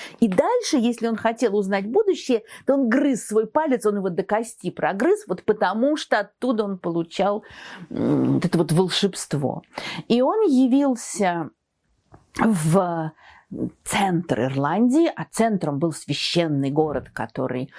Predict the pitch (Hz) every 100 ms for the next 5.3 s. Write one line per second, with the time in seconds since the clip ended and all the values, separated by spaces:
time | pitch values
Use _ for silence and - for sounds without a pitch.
0 | - - 160 147 147 143 131 - 113 139
1 | 135 131 135 - 165 151 139 123 104 -
2 | - - 143 160 165 - 139 143 135 127
3 | - - - - 151 208 339 370 - -
4 | - 403 - 170 - 139 - 147 - 143
5 | 135 131 139